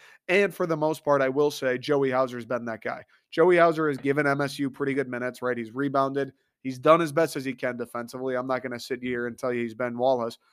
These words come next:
but he's done what he can defensively, and he's made shots. He's been a three-point threat.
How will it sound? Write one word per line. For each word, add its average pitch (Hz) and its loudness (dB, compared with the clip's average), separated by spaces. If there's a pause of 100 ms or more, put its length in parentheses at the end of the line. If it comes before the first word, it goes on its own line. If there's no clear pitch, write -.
(140)
but 196 0
he's 180 -4
done 170 6
what 165 2
he 147 0
can 139 -2
defensively, 135 -4 (260)
and 160 2
he's 156 2
made 156 2
shots. 147 2
He's 123 -8
been 135 0
a 127 -6
three-point 139 -4
threat. 135 -4